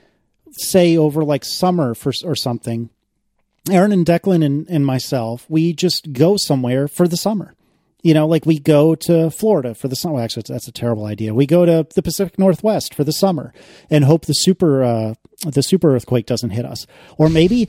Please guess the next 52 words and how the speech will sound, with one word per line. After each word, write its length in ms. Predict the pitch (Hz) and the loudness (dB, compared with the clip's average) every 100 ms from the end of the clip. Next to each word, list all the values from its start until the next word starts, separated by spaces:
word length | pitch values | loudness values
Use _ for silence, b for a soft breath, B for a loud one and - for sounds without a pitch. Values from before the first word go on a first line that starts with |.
| - | 0
who 120 | 240 | 2
knows, 320 | 302 320 175 | 4 4 0
if 160 | 139 170 | -2 -2
we 80 | 202 | 0
can 140 | 208 | 2
afford 340 | 185 - 170 175 | 0 2 2 2
it, 100 | 220 | 2
maybe 260 | 165 180 | 2 2
we 100 | 214 | 2
go 120 | 214 | 2
to 60 | 233 | 2
London 420 | 214 170 240 180 | 2 2 2 0
for 100 | 131 | -2
the 60 | 127 | -4
summer. 300 | - 120 123 | -4 -6 -6
Like, 160 | 139 | -10
how 300 | - - 247 | -8 -2 2
amazing 460 | 302 196 196 180 165 | 4 4 2 2 0
would 120 | 151 | 0
that 220 | 147 135 | 2 0
be 340 | - 151 123 113 b b b - | 2 0 0 -4 b b b -4
for 200 | 180 156 | 2 4
the 200 | 143 135 | 2 0
summer 420 | 143 - 180 185 160 | -2 0 2 2 2
between 380 | 151 - 151 135 | 0 2 2 2
Declan's 600 | 143 - 156 135 131 - | -2 0 0 0 -2 0
third 240 | 165 156 | 2 4
and 100 | 143 | 2
fourth 260 | - 143 131 | 0 0 2
grade 180 | 135 123 | 0 0
years, 340 | 117 120 113 | -2 -2 -2
and 80 | 131 | -4
I'm 160 | 120 113 _ _ - | -6 -6 _ _ -6
picking 220 | 135 120 | -4 -2
that 160 | 120 127 | -4 -4
arbitrarily, 760 | 123 120 - 156 131 117 123 B B B _ - | -4 -4 -2 0 0 -2 -4 B B B _ 0
if 240 | 180 - | 0 2
we 260 | 170 190 185 | 0 0 0
just 200 | 185 - | -2 -2
spent 220 | - 160 | 0 -2
the 60 | - | -2
summer 300 | 170 151 143 | -2 0 0
in 80 | |
London? 380 | 127 131 117 - - _ _ _ _ - | 0 -2 -6 -12 -20 _ _ _ _ 0
And 100 | 160 | 2
we 60 | |
got 140 | 151 - | 2 0
to 180 | 139 120 | -2 -2
pal 320 | - 170 156 | 0 2 4
around 300 | 147 143 147 | 4 2 0
with 160 | 135 - | -2 0
Mike. 380 | 202 147 - | 0 -2 -8